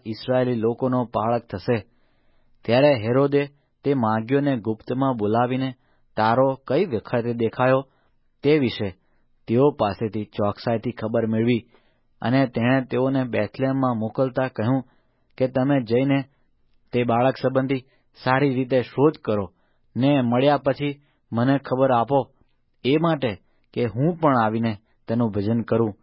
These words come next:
ત્યારે તેઓ રાજાનું કહેવું સાંભળીને ગયા ને જુઓ, જે તારો પૂર્વમાં તેઓએ જોયો હતો તે તેઓની આગળ ચાલતો ગયો ને બાળક હતો તે જગ્યાએ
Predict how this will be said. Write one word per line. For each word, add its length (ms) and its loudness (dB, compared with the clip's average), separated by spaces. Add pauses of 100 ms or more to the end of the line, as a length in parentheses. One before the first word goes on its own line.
(460)
ત્યારે 280 2
તેઓ 340 0
રાજાનું 460 0
કહેવું 300 0
સાંભળીને 520 -2
ગયા 300 0 (460)
ને 100 0
જુઓ, 400 2 (460)
જે 160 0
તારો 460 2 (380)
પૂર્વમાં 580 2 (100)
તેઓએ 360 0
જોયો 260 0
હતો 420 -2 (460)
તે 160 0
તેઓની 440 0
આગળ 360 0
ચાલતો 500 -2
ગયો 320 0 (540)
ને 120 0
બાળક 440 2
હતો 280 -6 (840)
તે 220 4
જગ્યાએ 540 0